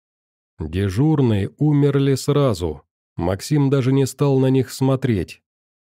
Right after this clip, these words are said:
Сила, которую он спустил с поводка, нашла брешь в хрупких человеческих телах и выбила из них жизнь. Полицейские ткнулись носом в стол,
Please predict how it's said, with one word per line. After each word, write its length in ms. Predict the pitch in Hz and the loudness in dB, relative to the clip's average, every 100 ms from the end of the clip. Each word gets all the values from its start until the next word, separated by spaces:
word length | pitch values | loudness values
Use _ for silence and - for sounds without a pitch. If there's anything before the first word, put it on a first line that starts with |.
| _ _ _ | _ _ _
Сила, 460 | - 131 147 123 | -6 0 0 0
которую 600 | 90 104 104 147 139 135 - | -2 -4 0 2 2 2 0
он 200 | 135 127 | 0 -2
спустил 580 | - 131 123 - 143 131 | -2 -2 -2 0 0 -2
с 80 | |
поводка, 640 | - 120 120 120 - 147 139 | -2 -2 0 -2 -2 0 2
нашла 460 | 107 104 - 143 131 | 0 -2 -2 0 0
брешь 420 | 113 143 143 - | 0 2 0 -4
в 100 | - | -8
хрупких 600 | - 135 139 - 123 - | -2 0 -2 -2 -2 -2
человеческих 960 | - 123 123 135 127 123 - - 110 | -2 0 2 0 0 -2 -2 -2 -4
телах 600 | - 104 107 139 139 - _ _ | -2 -2 0 0 0 -4 _ _
и 140 | 175 | 0
выбила 540 | 131 117 131 120 123 127 | 2 2 2 2 2 0
из 340 | - 127 101 | 0 -2 0
них 280 | 113 113 - | 0 0 -2
жизнь. 500 | 95 95 98 80 78 - _ _ _ _ _ _ _ _ _ | -4 -2 -4 -4 -8 -12 _ _ _ _ _ _ _ _ _
Полицейские 880 | 85 87 87 - 139 135 - 127 120 | -4 -2 -2 0 0 0 -2 0 0
ткнулись 600 | - 123 143 139 127 - | 0 0 2 2 0 0
носом 520 | 123 139 127 110 98 | 0 0 0 -2 -4
в 60 | 85 | -6
стол, 480 | - 147 151 135 | -2 0 2 0